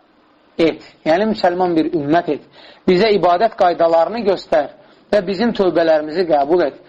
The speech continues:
Həqiqətən sən tövbələri qəbul edənsən, rəhimlisən." Bununla da kifayətlənmirlər. Hər ikisi yenə dua edir, deyir, "Rabbana və bəs fihim rasulən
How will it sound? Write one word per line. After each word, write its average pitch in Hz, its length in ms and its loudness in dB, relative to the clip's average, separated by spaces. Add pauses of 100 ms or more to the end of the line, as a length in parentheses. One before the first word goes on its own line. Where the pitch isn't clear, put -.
(120)
Həqiqətən 180 560 0
sən 190 360 -2
tövbələri 165 560 2
qəbul 160 360 2
edənsən, 202 540 0 (220)
rəhimlisən." 156 680 -4 (840)
Bununla 220 340 2
da 240 100 0
kifayətlənmirlər. 165 800 -2
Hər 208 200 0
ikisi 220 280 -8
yenə 220 240 0
dua 202 240 2
edir, 175 200 -6
deyir, 180 240 0 (180)
"Rabbana 196 540 0
və 196 180 4
bəs 202 280 -2
fihim 196 360 -2
rasulən 180 560 0